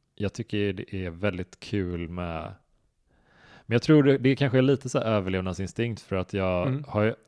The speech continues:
Speaker 1: eh, jag skriver för, för Café, webbupplagan, en
Speaker 2: Just
Speaker 1: del.
Speaker 2: det.
Speaker 1: Och då brukar, har jag gjort som en grej att lista så här, typ, olika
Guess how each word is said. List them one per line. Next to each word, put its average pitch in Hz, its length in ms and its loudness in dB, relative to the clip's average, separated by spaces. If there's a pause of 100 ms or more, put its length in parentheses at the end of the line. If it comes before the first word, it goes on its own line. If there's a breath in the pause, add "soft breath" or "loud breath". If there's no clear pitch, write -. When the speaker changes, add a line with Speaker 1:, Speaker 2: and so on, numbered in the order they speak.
(300)
Speaker 1:
eh, 98 460 -4
jag 95 100 -4
skriver 104 580 2 (220)
för, 87 500 -2 (100)
för - 140 -16
Café, 90 580 -4
webbupplagan, 92 1120 -6 (100)
en 101 180 -6
Speaker 2:
Just - 120 -2
Speaker 1:
del. 87 80 -4
Speaker 2:
det. - 100 -10 (280 loud breath)
Speaker 1:
Och - 260 -10
då 104 260 2
brukar, 98 560 -2 (360)
har 92 220 -4
jag 92 100 0
gjort 90 200 -8
som 90 200 -8
en 85 100 -6
grej 101 320 0
att 80 140 -6
lista 85 580 -4
så 87 100 -4
här, 78 80 -2
typ, 85 160 -10
olika 85 300 -6